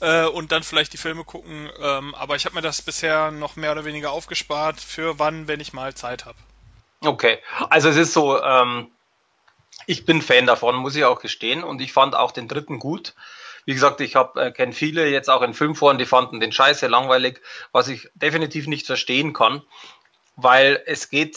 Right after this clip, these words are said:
Speaker 2: zum Beispiel auch beim dritten Teil, oder was heißt auch, also beim dritten Ka-, Teil geht's halt wirklich gleich voll zur Sache. Also Regisseur Wes, Wes Ball hat die ersten, ich würd mal sagen, fünfzehn Minuten ungefähr von dem Film, also der Film dauert über zwei Stunden.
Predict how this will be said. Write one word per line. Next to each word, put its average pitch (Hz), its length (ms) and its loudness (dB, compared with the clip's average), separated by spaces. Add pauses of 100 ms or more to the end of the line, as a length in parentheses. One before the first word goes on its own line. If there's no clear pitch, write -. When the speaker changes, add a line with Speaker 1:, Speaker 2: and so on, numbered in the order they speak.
(160)
Speaker 2:
zum 143 160 -6
Beispiel 131 320 0
auch 131 200 -4
beim 123 180 -2
dritten 151 340 -10
Teil, 135 240 2
oder 127 120 -2
was 110 80 -4
heißt - 180 -4
auch, 127 220 -2
also 113 180 -4
beim 113 120 -8
dritten 156 280 -8
Ka-, - 160 -4
Teil 131 320 2
geht's 135 260 -6
halt 120 120 0
wirklich 135 380 -8 (140)
gleich 123 240 2
voll 127 220 -4
zur 123 140 -12
Sache. 107 360 -4 (920)
Also 117 180 -2
Regisseur 127 440 2
Wes, - 380 0
Wes 131 260 -8
Ball 156 420 2 (520)
hat - 400 0 (200)
die 139 120 -8
ersten, 160 600 -2 (720)
ich 120 160 -18
würd 156 160 2
mal 139 140 6
sagen, 131 200 4
fünfzehn 165 440 0
Minuten 139 420 -2
ungefähr 120 520 2
von 131 220 0
dem 123 200 -4
Film, 147 400 -6 (200)
also 117 140 -2
der 123 120 2
Film 139 220 -6
dauert 131 320 6
über 139 220 -2
zwei 123 240 2
Stunden. 147 500 -10